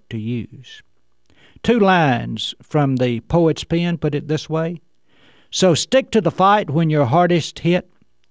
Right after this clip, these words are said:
It's when things seem worse that you mustn't quit." From experience, I know it to be true.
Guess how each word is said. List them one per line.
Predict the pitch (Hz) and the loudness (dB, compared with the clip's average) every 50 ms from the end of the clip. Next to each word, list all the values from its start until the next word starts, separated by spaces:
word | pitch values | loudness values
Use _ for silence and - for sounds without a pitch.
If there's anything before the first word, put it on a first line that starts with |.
| - _ | -14 _
It's | - 131 - - | -10 -8 -4 0
when | 165 180 175 165 151 | 2 2 2 2 0
things | - 185 180 185 180 160 143 | 0 0 2 2 0 -2 -2
seem | - - 185 185 196 190 190 185 | -2 -2 0 0 0 0 0 2
worse | 180 147 120 - - - - - - - - _ _ _ _ _ _ _ _ _ _ _ | 2 2 0 0 -4 -8 -10 -10 -12 -16 -18 _ _ _ _ _ _ _ _ _ _ _
that | - 131 117 - - | -6 -6 -4 -2 -2
you | 135 123 | -2 0
mustn't | 117 113 110 101 - 131 - - | 0 -2 -2 -4 -6 -10 -10 -4
quit." | - 139 127 - - _ _ _ - - _ _ _ _ _ _ _ _ _ _ _ _ _ _ _ _ - - - - - - - | -2 -2 -2 -2 -4 _ _ _ -20 -20 _ _ _ _ _ _ _ _ _ _ _ _ _ _ _ _ -20 -20 -20 -20 -20 -10 -2
From | - 214 214 208 208 | 0 2 2 4 2
experience, | - - - - 262 277 254 214 190 180 175 151 - - - | 0 -2 -2 0 2 4 4 4 4 4 2 2 0 -2 -2
I | 165 165 170 | 2 2 4
know | 175 190 190 | 4 4 4
it | 190 151 - | 4 2 0
to | 156 | 2
be | 147 156 151 | 2 2 0
true. | 156 - - 160 135 110 98 - | 0 -2 -2 -2 -2 -2 -4 -8